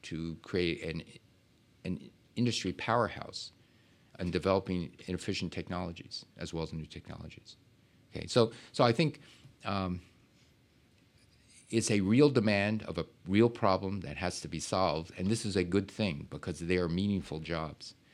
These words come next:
So I, I think, uh, I s-, you just see the tip of the iceberg. You, you know, there's a lot of discussion near term whether Recovery Act money and weatherization has been getting out there fast enough, things like that. But let's step back and say what's really at work here is we, you know, and,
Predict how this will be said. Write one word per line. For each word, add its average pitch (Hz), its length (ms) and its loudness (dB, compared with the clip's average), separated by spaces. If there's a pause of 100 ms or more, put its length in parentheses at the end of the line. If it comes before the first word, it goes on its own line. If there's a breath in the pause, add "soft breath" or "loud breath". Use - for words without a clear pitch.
(120)
So - 120 2
I, 101 200 6
I 98 120 -2
think, 98 300 -4
uh, 78 240 -2 (440 loud breath)
I 85 80 0
s-, - 260 -4
you 107 180 2
just 113 300 -2
see 110 160 2
the 90 120 0
tip - 200 -6
of 85 60 -10
the 87 100 0
iceberg. 90 400 -2
You, 117 360 -2 (100)
you 120 100 0
know, 113 80 4
there's 107 160 2
a 135 60 8
lot 147 100 10
of 139 60 6
discussion 104 520 0
near 104 200 4
term 101 280 0
whether 90 340 2
Recovery 90 540 -2
Act 85 200 -2
money 87 340 0
and 82 100 -4
weatherization 82 540 -2
has 78 100 -6
been 78 180 -8
getting 80 180 -4
out 80 160 -6
there 76 100 -10
fast 73 300 -6
enough, 71 160 -10
things 90 260 -12
like - 140 -12
that. - 280 -10 (380 loud breath)
But 104 140 -2
let's 123 180 0
step - 480 -4
back 87 220 0
and 73 100 -8
say 76 140 -4
what's 82 260 -6
really 95 240 0
at 78 100 -4
work 87 260 -6
here 69 280 -12
is 71 240 -10 (380 loud breath)
we, 92 340 -4
you 92 160 -8
know, 76 280 -10
and, 80 260 -6